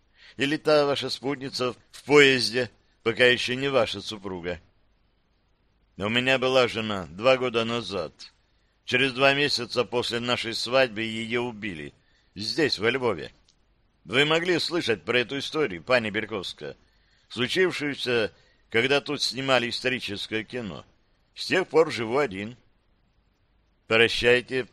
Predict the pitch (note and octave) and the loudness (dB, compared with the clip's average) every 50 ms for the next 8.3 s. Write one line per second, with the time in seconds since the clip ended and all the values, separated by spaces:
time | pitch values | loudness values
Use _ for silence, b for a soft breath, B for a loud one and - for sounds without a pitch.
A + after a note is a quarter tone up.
0 | _ _ - B2 B2 B2 B2 B2 - - A#2 A#2+ A#2 - A2 A#2 A#2 A2+ A#2+ A#2 | _ _ 2 4 4 4 2 -2 -6 -8 -8 -8 -8 -8 -8 -8 -8 -8 -8 -6
1 | - A#2+ B2 A#2+ A2 - - _ _ _ b b b b b b F#2+ A2+ A#2+ G2 | -4 -4 -4 -4 -6 -10 -20 _ _ _ b b b b b b -4 -4 -2 0
2 | A#2+ B2+ B2+ A2+ B2 B2 A2 - B2 A#2 A#2+ A#2 - - - A#2 A2 A2 G#2+ F2+ | 0 0 2 2 2 0 0 0 -4 -4 -4 -6 -6 -6 -4 -2 -2 -2 -2 -4
3 | G2+ A2 G#2+ - - - A2+ A2+ G#2 - _ _ _ _ _ _ _ - G#2+ A2+ | -6 -10 -8 -8 -6 -4 -4 -4 -6 -8 _ _ _ _ _ _ _ 0 2 2
4 | A#2+ A2+ - - G#2+ A2+ A2+ A2+ - A#2 A2+ A2 A2+ A2 F#2+ - - A2 G#2 - | 2 2 0 -4 -6 -4 -4 -2 0 2 2 0 0 -4 -6 -6 -6 -6 -4 -6
5 | - - - G#2+ G#2 G2 G2+ G#2+ G#2+ G#2 G#2+ G#2+ G#2+ - _ _ _ _ _ _ | -10 -8 -6 -6 -6 -2 -2 0 0 0 -2 -6 -10 -12 _ _ _ _ _ _
6 | _ _ _ _ _ _ _ _ _ _ _ _ _ _ _ _ _ _ _ _ | _ _ _ _ _ _ _ _ _ _ _ _ _ _ _ _ _ _ _ _
7 | _ _ _ _ _ _ _ _ _ - E2 F2+ F#2+ F#2+ F#2+ F#2 F2+ G2 G#2 G#2 | _ _ _ _ _ _ _ _ _ -16 -14 -10 -10 -10 -10 -6 0 2 4 6
8 | G#2 G#2+ G#2+ G#2+ G#2+ | 6 6 4 2 0